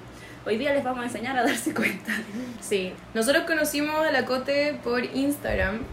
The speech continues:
Speaker 2: por específicamente una funa que ella hizo y por cosas de la vida, eh,
Speaker 1: Llegó a nosotras, la leímos.
Speaker 2: Sí.
Speaker 1: Y nos impactó mucho.
Speaker 2: Mucho, mucho.
Speaker 1: Y la Dani le habló.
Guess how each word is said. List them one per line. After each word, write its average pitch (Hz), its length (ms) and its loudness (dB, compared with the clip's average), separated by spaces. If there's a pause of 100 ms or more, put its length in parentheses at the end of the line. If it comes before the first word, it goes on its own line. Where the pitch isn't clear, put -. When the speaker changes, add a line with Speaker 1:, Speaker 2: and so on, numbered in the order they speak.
(100)
Speaker 2:
por 220 380 0
específicamente 220 1200 -2
una 226 200 -2
funa 175 300 -6 (720)
que 208 460 4
ella 240 200 4
hizo 254 280 4
y 269 80 4
por 226 200 0
cosas 269 260 4
de 277 100 4
la 262 140 6
vida, 339 540 2 (140)
eh, 254 680 4
Speaker 1:
Llegó 269 280 12
a 330 60 10
nosotras, 240 520 4
la 202 100 2
leímos. 185 480 4 (100)
Speaker 2:
Sí. 220 380 2 (460)
Speaker 1:
Y 214 100 0
nos 233 120 4
impactó 226 380 4
mucho. 180 300 2 (440)
Speaker 2:
Mucho, 240 280 0
mucho. 226 300 0 (200)
Speaker 1:
Y 214 160 4
la 202 140 8
Dani 208 220 4
le 214 80 4
habló. 175 180 2